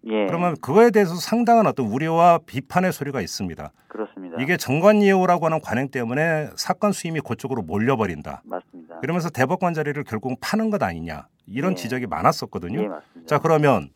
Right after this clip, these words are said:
Speaker 2: 변호사 개업도 못하고
Speaker 1: 예.
Speaker 2: 다른 일도 못하면
Speaker 1: 예.
Speaker 2: 대법관은 그냥 대법관 법복 벗는 순간부터는 그냥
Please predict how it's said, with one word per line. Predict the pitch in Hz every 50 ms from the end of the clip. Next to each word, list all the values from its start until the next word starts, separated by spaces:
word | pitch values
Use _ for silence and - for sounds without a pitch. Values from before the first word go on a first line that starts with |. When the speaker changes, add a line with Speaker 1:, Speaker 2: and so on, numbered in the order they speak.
| _ _ _ _
Speaker 2:
변호사 | - - 151 180 196 - 180 165
개업도 | - - 113 113 - - 101
못하고 | 92 80 80 - - 82 78 - - 73 - _ _ _ 101
Speaker 1:
예. | 104 98 92 87 - - -
Speaker 2:
다른 | 175 190 214 220
일도 | 208 190 190 170
못하면 | 135 87 95 - - 104 95 92 90 80 69 -
Speaker 1:
예. | _ _
Speaker 2:
대법관은 | - 139 143 185 185 185 185 185 180
그냥 | 151 - 139 156 165 175 180 170 151 _ _ _ _
대법관 | - 131 139 185 180 - 185 185 175 -
법복 | - 127 110 - 190 185 -
벗는 | - 202 160 139 160 170 175 170 165 151 135
순간부터는 | - - 196 208 202 220 208 170 170 - - 143 135
그냥 | - - 123 127 123 120 101